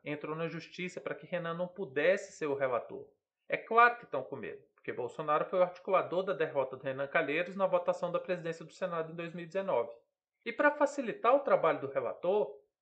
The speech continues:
o governo ignorou todos os avisos, recomendações, estudos e protocolos mais indicados.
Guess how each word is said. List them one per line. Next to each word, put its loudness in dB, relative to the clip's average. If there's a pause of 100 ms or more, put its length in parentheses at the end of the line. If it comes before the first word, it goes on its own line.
o -6
governo -2
ignorou 0
todos 0
os -6
avisos, -2
recomendações, -2
estudos -10
e -10
protocolos -4
mais 0
indicados. -6